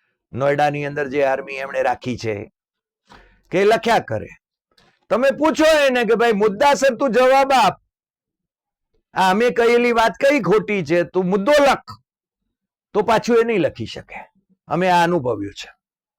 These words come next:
પણ આ બધા જે મુદ્દાઓ એમણે કયા, એમાં અંતે તો બજાર જ્યારે ઉપર જાય છે ત્યારે આર્ટિફિશિયલી ઉપર જાય છે, અને વાસ્તવમાં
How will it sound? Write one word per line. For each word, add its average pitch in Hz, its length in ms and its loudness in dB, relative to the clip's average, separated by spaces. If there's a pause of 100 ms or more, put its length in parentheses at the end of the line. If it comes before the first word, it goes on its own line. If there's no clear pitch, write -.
(600)
પણ 233 420 0 (1120)
આ 220 200 2
બધા 190 680 2 (400)
જે 170 480 2
મુદ્દાઓ 160 580 0
એમણે 160 300 -4
કયા, 175 480 0 (800)
એમાં 175 280 0
અંતે 170 380 0
તો 139 400 -4 (360)
બજાર 190 400 2
જ્યારે 185 240 2
ઉપર 170 420 0
જાય 170 240 0
છે 175 140 -4
ત્યારે 170 260 -2
આર્ટિફિશિયલી 196 840 0
ઉપર 156 320 2
જાય 131 260 0
છે, 135 300 -8 (640)
અને 165 180 0
વાસ્તવમાં 143 760 0